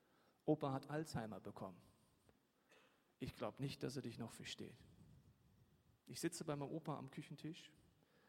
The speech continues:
Er erzählt mir zum dritten Mal die gleiche Geschichte. Und eine Schwere überkommt mich. Eine Traurigkeit, weil ich merke, es ist zu spät. Ich bin raus beim Opa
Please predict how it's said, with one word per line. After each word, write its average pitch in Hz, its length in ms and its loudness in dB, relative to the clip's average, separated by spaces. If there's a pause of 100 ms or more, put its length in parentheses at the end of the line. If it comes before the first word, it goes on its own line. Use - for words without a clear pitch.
(280)
Er 131 80 4
erzählt 151 340 2
mir 147 80 2
zum 139 160 -2
dritten 151 300 -4
Mal 156 180 0
die 143 80 -2
gleiche 147 380 -2
Geschichte. - 580 -6 (1200)
Und 127 80 0
eine 123 160 2
Schwere 131 480 0
überkommt - 560 -6
mich. 107 240 -8 (840)
Eine 123 200 0
Traurigkeit, 127 680 -2
weil 110 100 -4
ich - 160 -8
merke, 120 420 -4 (600)
es - 240 -6
ist - 480 -6 (800)
zu - 120 -6
spät. - 460 -6 (1500)
Ich - 80 -20
bin 147 120 6
raus 165 280 4
beim 147 300 0
Opa 156 400 0